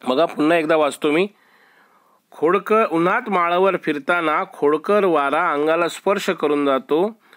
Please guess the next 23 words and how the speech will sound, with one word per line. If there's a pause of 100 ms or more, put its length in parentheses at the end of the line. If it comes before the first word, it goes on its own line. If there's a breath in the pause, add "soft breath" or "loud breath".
(200 soft breath)
म्हणजे
काय
आहे? (400 loud breath)
उन्हातली
अंगाला
विलगे (400 loud breath)
माळावरचा (140)
उन्हाट
वारा. (720 soft breath)
पुढचं
बघा, (480 soft breath)
समुद्रातून
पोहून
जावे,
उंच
उंच
पर्वत (100)
चढून
जावे, (800 soft breath)
वाटे
पोहू
साती
सागर,